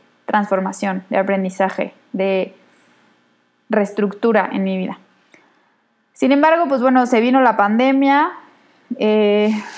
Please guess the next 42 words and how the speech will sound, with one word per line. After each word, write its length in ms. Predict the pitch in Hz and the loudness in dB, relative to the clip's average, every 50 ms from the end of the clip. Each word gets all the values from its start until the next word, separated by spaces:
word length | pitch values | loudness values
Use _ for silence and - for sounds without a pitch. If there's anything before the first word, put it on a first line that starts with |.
| - - - | -10 -4 -2
muchas 260 | 226 240 233 262 254 | -2 0 0 0 0
cosas 280 | - 247 247 254 240 | 0 0 0 0 0
empezamos 520 | 247 214 190 208 208 233 226 226 233 233 - | 0 0 0 0 0 0 0 0 0 0 0
a, 180 | 214 185 - | 0 0 0
empezaron 420 | - 208 214 214 - 240 240 247 220 | 0 -2 -2 0 0 2 2 2 0
a 100 | 196 - | -2 -2
cambiar 460 | 202 196 196 202 214 220 247 - - | -2 -2 0 0 0 0 0 0 0
otra 280 | - 202 196 196 196 190 | -2 -2 -2 0 0 0
vez. 380 | 196 214 254 339 - - - - _ _ _ _ _ _ _ _ _ _ _ _ _ - - | 2 2 0 -2 -4 -8 -18 -20 _ _ _ _ _ _ _ _ _ _ _ _ _ -4 0
Pero, 300 | 370 370 359 339 339 349 | 0 2 2 2 0 0
pues, 140 | 302 294 277 | 0 0 2
ya 180 | 320 320 320 | 4 4 4
después 260 | 320 330 330 311 311 | 2 0 0 0 2
de 100 | 311 302 | 2 2
seis 220 | 285 302 285 294 277 | 2 2 2 2 2
meses 380 | 269 269 269 269 277 269 262 | 2 2 2 2 2 0 0
de 80 | 247 247 | 0 -2
esta 180 | 247 247 254 247 | 0 0 0 0
nueva 300 | 233 226 220 226 233 233 - - | 0 0 0 0 -2 -2 -2 -2
aventura, 960 | - 202 202 196 202 196 202 247 254 247 247 233 226 226 226 233 233 - - | 0 0 2 0 -2 -2 0 2 2 4 4 4 4 2 2 0 0 -2 -4
un 80 | 214 | -4
poquito 340 | 208 226 220 214 214 - 220 | -2 -2 -2 -2 -2 -2 -2
más 220 | 208 208 214 214 220 | -2 0 0 0 -2
acopladas, 840 | 208 - 202 196 - 214 220 220 220 220 214 208 208 214 226 220 - | -2 -2 -4 -2 2 4 4 4 4 4 4 2 2 2 0 0 -2
un 80 | 214 | -4
poquito 360 | 214 220 208 - 196 208 202 202 | -4 -4 -4 -4 -2 -2 0 0
más, 440 | 202 196 185 190 202 - - - - | 0 0 -2 -2 -4 -6 -12 -8 -4
eh, 340 | - 202 185 185 190 - - - | -2 -2 0 -2 -2 -4 -4 -4
acostumbrada 880 | 208 196 - 202 - - 202 208 208 208 214 208 196 196 196 196 196 | -4 -4 -4 -6 -6 -4 0 0 2 4 4 4 2 2 2 2 2
o 60 | 190 190 | 2 0
ya 180 | 185 190 190 | 0 0 -2
un 60 | 190 | -2
poquito 300 | 185 202 202 208 - 202 | -2 -4 -6 -4 -4 -2
más 220 | 196 190 190 196 - | -2 -2 -2 -2 -4
encarrilada 640 | 202 196 196 190 190 185 180 185 190 190 190 190 | -2 0 2 2 2 2 2 2 2 2 2 0
como 180 | - - 202 196 | -2 -4 -4 -4
a 40 | 196 | -4
este 180 | 196 - - | -4 -4 -4
nuevo 160 | 196 202 196 | -2 -2 -2
estilo 320 | 196 202 - - 208 202 208 | -2 -4 -4 -4 -2 0 0
de 100 | 202 208 | 0 0
vida, 340 | 226 254 233 220 233 - | 0 0 0 0 -2 -4